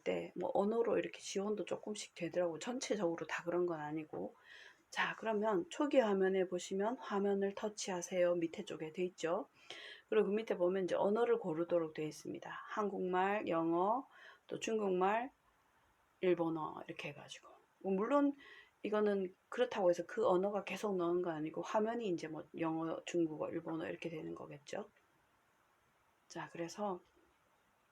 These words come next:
화면을 딱 터치했더니 요렇게 뜹니다. 뭐 버거킹, 맥도날드, 롯데리아 뭐 이런 데가 다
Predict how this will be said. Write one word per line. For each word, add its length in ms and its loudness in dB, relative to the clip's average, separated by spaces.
화면을 500 0
딱 180 -12
터치했더니 800 -6
요렇게 320 -4
뜹니다. 360 -8
뭐 140 -6
버거킹, 920 6
맥도날드, 640 2
롯데리아 640 0
뭐 140 0
이런 200 0
데가 400 0
다 480 -2